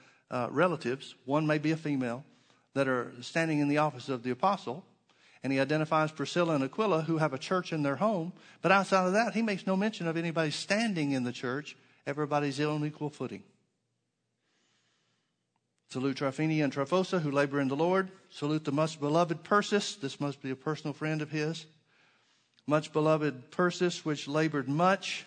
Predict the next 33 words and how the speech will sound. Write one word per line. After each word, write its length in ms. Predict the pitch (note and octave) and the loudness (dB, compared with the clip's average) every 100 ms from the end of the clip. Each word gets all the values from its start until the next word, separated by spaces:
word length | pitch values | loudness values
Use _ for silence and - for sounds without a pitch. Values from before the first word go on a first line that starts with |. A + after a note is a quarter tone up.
| - | -12
in 160 | C3+ C#3 | -6 -4
the 120 | C3+ | -2
Lord. 420 | C3+ C#3 D#3 E3+ E3+ _ _ _ _ _ _ _ _ | 0 0 0 -2 -10 _ _ _ _ _ _ _ _
Salute 340 | - D3+ D#3+ | -6 0 0
Rufus, 460 | D#3 G3 G#3+ C#3 D3 | 2 0 0 -2 -2
chosen 400 | - F3+ E3+ D#3+ | 0 0 2 0
in 140 | D3+ | 2
the 80 | D3 | 2
Lord, 260 | C#3+ D#3 D#3 | 2 2 2
and 180 | C#3+ C3 | 0 2
his 240 | F3+ G3+ | 2 2
mother 320 | D#3 D3+ D3+ | 2 2 0
and 200 | D3+ D3+ | -2 0
mine." 340 | D3+ D3+ A#2 G2+ - - - | 0 0 -2 -8 -18 -20 -6
Now, 80 | B2+ | -2
this 240 | C#3 - G3 | 2 2 2
is 160 | D#3+ | 4
a, 280 | D#3 C#3+ C3+ C3+ | 4 4 0 -2
the, 400 | C#3+ C3+ B2 B2 C3 | 0 0 -4 -6 -4
uh, 540 | B2+ B2 A#2+ A#2 B2+ | -2 -2 -4 -10 -14
something 380 | - E3+ D#3 C#3 | -6 -4 -2 -2
that's 180 | B2+ D3+ | 0 0
also 300 | D3+ - B2 | -2 -4 -6
very 240 | C3 C3 | -2 -2
interesting 380 | B2 - B2+ A#2+ | -4 -6 -8 -8
for 120 | B2 | -6
me 280 | B2+ B2 B2 - - - - _ _ _ _ _ _ - - | -6 -6 -10 -18 -20 -20 -20 _ _ _ _ _ _ -20 -10
because 380 | A2+ G#2+ A2 A2 | -8 -2 -2 0
it 80 | G#2+ | -2
identifies 600 | A2 C3+ C#3 C#3 C3 A#2+ | 0 0 0 2 2 0
that 140 | A#2 | -6
Paul 260 | - D#3+ D#3 | 2 2 2
says, 500 | - C3 C3 C3+ | 2 2 2 0